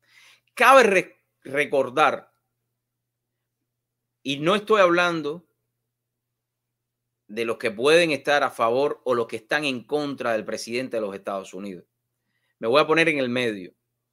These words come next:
porque así debe ser un periodista. No se debe mover por un lado para otro. O un comentarista, o una persona que quiera hacer un programa, o un, eh, influencer, lo que ustedes quieran decir.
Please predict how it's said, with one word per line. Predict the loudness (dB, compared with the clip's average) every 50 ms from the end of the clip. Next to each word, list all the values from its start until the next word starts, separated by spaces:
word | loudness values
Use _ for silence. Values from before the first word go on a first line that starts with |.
| _ _
porque | -8 -6 -4 -4
así | -6 -6 -4 0
debe | 4 4 4 4
ser | 4 0 -2 -4
un | -2
periodista. | -4 -2 -2 0 -2 -2 -2 -6 -10 -16 -20 _ _ _ _ _ _ _ _ _ _ _ _ _
No | -12 -8 -8 -6 -4
se | -2 0
debe | 2 4 4 2
mover | 2 0 -4 -6 -6
por | -6 -6
un | -4
lado | -4 -4 -2
para | -4 -4
otro. | -4 -6 -10 -16 _ _ _ _ _ _ _ _
O | -2 -2 0
un | 0 0
comentarista, | -2 -2 -2 -2 0 0 0 0 0 -2 -2 -2 0 0
o | 0
una | 0 0 0 0
persona | 0 -2 -2 -2
que | -2 -2
quiera | -2 -2 -2
hacer | -2 -4
un | -4
programa, | -2 0 2 2 2 0 -4 -10 _ _ _ _ _ _ _ _ _ _ _
o | -2 0 2 2 2 2 2
un, | 2 0 0 -2 -4 -6 -8 -10 -12 _ _ _ _ _ _ _ _ _
eh, | 0 2 4 4 4 2 0 -2 -6 -10 -12 -6 -2
influencer, | -2 -2 0 2 4 4 4 4 2 0 -2 -4 -2
lo | -2 -2 -2 -4
que | -4
ustedes | -4 -2 -2 -2 0
quieran | -2 -4 -4 -4 -8
decir. | -10 -14 -16 -20